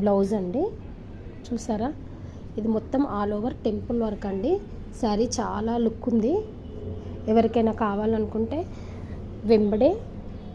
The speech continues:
మెసేజ్ చేయండి, ఆర్డర్ పెట్టుకోండి. ఇది only, only వన్ పీసే ఉందండి. దీని రేటు చాలా, చాలా తక్కువ అండి. ఎంతో గెస్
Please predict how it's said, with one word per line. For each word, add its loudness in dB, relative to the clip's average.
మెసేజ్ 8
చేయండి, 8
ఆర్డర్ 6
పెట్టుకోండి. 6
ఇది 8
only, 6
only 6
వన్ 4
పీసే 4
ఉందండి. 6
దీని 6
రేటు 2
చాలా, 0
చాలా 4
తక్కువ 0
అండి. 2
ఎంతో 4
గెస్ 8